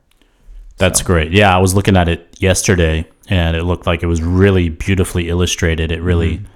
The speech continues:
Speaker 1: pops out at you. So I think that'll be awesome to give out to people. So I'm hoping we can get some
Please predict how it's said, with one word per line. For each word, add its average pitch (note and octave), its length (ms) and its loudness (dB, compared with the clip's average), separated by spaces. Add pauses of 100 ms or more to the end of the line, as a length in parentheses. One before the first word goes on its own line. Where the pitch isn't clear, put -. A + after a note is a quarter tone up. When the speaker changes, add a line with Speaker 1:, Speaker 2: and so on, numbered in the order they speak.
(500)
Speaker 1:
pops - 340 2
out E2+ 180 2
at E2 260 -2
you. D#2+ 100 -4
So - 160 -2
I E2 40 -2
think F2+ 200 -2
that'll F2+ 200 0
be D#2 240 -6 (600)
awesome F#2 440 2
to - 120 -6
give E2 160 0
out E2 180 0
to - 80 -10
people. D#2+ 300 -6
So - 140 2
I'm G#2 100 4
hoping F#2+ 280 2
we F2+ 80 0
can F#2 160 -2
get F2 200 0
some E2+ 380 0